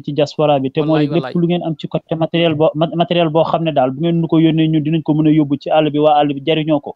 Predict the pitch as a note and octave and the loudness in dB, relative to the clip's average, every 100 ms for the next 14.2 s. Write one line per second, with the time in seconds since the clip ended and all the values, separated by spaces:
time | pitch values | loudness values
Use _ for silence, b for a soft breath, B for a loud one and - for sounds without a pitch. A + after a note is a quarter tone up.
0 | - G3 E3+ A#2 _ _ C#3+ C#3+ D#3+ D#3 | -10 -10 -10 -14 _ _ -2 0 0 0
1 | D3 D3 D3 D#3 D3+ D3 C#3+ C#3+ C#3 C3 | 0 0 0 0 2 2 2 0 0 -2
2 | B2 C3+ C#3 C3 B2 C3 C3 B2+ A#2+ A2+ | 0 -2 0 -2 -4 -2 -2 0 -2 -2
3 | G#2 C3 C3+ C#3+ B2+ C#3 C#3 - D3 C3+ | -2 -2 0 -2 0 -2 -2 -4 -6 -6
4 | C#3 C3+ C3 C3+ C3+ C#3 D3 C#3+ D3+ C3+ | -6 -6 -4 -4 -4 -4 -4 -4 -4 -4
5 | C#3 D#3 C#3 C#3 C#3 C3+ C3+ C#3+ C#3 D3+ | -4 -8 -8 -8 -8 -8 -6 -6 -4 -4
6 | D3+ D3+ D3+ D#3 C#3+ C3+ D#3+ - D#3 C#3+ | -4 -6 -4 -2 -2 -2 -4 -2 -2 0
7 | C#3+ C#3+ - D#3 - D#3 D3+ D3+ D3 D3+ | -2 -2 0 0 0 0 -2 -6 -6 -4
8 | C#3+ C3+ B2 - _ - B2+ D3 E3 E3+ | -4 -2 -4 -8 _ -10 -2 2 2 2
9 | E3 D3+ C#3+ D3 D3 C#3 - - C#3 B2+ | -2 -4 -8 -8 -6 -6 -4 0 0 -2
10 | C#3 C#3+ - C3+ A#2+ A2 - D#3+ D3 A#2 | -4 -6 -4 -4 -4 -6 -6 -14 -16 -18
11 | _ _ _ _ _ E3 F3+ D#3+ E3 D#3 | _ _ _ _ _ 2 2 2 -2 -2
12 | D#3 F#3+ E3 D#3+ E3 F3 D#3+ D#3 D3 C#3+ | 2 4 4 2 0 0 2 2 2 0
13 | C#3 C3 A#2+ C3 C3 B2 E3 D#3+ D#3 - | 0 -2 -4 -4 -2 -2 -2 0 0 0
14 | D3+ | -2